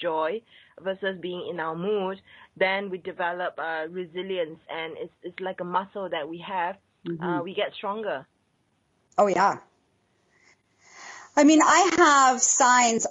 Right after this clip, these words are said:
Speaker 2: all over my house that say, "I choose happiness now." I have one on the, a big one on my door before I leave the house.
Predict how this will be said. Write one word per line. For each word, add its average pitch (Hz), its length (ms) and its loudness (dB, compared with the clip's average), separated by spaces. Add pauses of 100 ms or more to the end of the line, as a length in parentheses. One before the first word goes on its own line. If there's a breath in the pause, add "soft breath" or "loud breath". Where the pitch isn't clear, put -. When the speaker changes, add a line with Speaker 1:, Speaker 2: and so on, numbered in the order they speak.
(120)
Speaker 2:
all 226 220 8 (140)
over 240 100 2
my 208 180 4
house 185 480 0 (1160)
that 220 160 2
say, 220 440 6 (180)
"I 240 140 6
choose 269 340 0
happiness 233 560 2
now." 156 320 0 (1900 loud breath)
I 226 100 6
have 226 180 4
one 247 320 6
on 247 160 6
the, - 140 2
a - 40 0
big 254 440 4
one 240 260 6
on 220 200 4
my 214 140 4
door 208 260 4
before 214 280 2
I 202 60 6
leave 202 200 -2
the 196 80 0
house. 185 420 -2